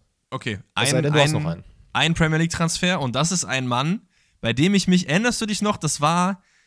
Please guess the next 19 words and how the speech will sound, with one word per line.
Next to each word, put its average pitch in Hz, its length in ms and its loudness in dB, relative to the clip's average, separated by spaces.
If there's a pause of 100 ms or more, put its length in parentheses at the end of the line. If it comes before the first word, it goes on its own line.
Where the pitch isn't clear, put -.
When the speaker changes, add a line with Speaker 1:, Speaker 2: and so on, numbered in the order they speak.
(200)
Speaker 1:
bei 156 280 -2
der 165 400 2
W-M-Prediction, 143 800 0
glaub 101 300 -8
ich, - 320 -10
oder, 135 320 -4
oder 143 200 -2
in 143 80 -4
der 139 100 0
Folge 156 300 -2
danach, 139 360 -4
wo 151 60 -4
ich 147 80 0
gesagt 156 240 -4
habe, 147 320 -2 (100)
warum 127 540 0
ist - 240 0
dieser 185 260 2
Mann 143 280 0